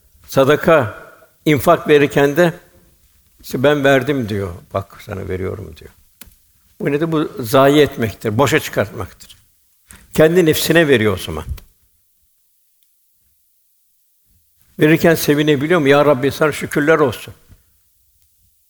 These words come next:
Ben senin için infak ettim." Çünkü Cenab-ı Hak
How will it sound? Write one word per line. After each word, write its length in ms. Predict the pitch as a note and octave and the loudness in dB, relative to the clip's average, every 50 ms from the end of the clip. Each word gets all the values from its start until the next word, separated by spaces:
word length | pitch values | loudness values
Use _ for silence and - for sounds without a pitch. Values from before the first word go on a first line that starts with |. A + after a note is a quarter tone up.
| _ _ _ _ _ _ _ _ _ _ _ _ _ _ _ _ _ _ _ _ _ _ _ _ | _ _ _ _ _ _ _ _ _ _ _ _ _ _ _ _ _ _ _ _ _ _ _ _
Ben 320 | G3 D#3+ D3+ D3+ D#3 D3+ - - - | -2 0 2 2 0 -2 -8 -14 -16
senin 300 | - - - F3 E3+ E3 | -10 -2 0 0 2 2
için 220 | D3+ C#3 - D#3+ | -2 -2 -4 -4
infak 440 | - D#3 B2+ - E3 D#3 D3 - - | -2 -2 -2 2 2 2 2 2 -2
ettim." 280 | B2 - - - F#2+ - - - - - - - _ _ _ _ _ _ _ _ _ _ _ _ _ _ _ _ _ _ _ _ _ _ _ _ _ _ _ _ _ | -6 -6 -6 -10 -12 -10 -12 -16 -18 -20 -20 -20 _ _ _ _ _ _ _ _ _ _ _ _ _ _ _ _ _ _ _ _ _ _ _ _ _ _ _ _ _
Çünkü 240 | - D3+ C#3 C#3+ A2+ | -10 -8 -8 -6 -2
Cenab-ı 400 | D3 C#3 C#3 D3+ D#3 D3+ D#3 F#3+ | 0 0 2 2 2 2 2 0
Hak 180 | F#3 - - | 0 0 -4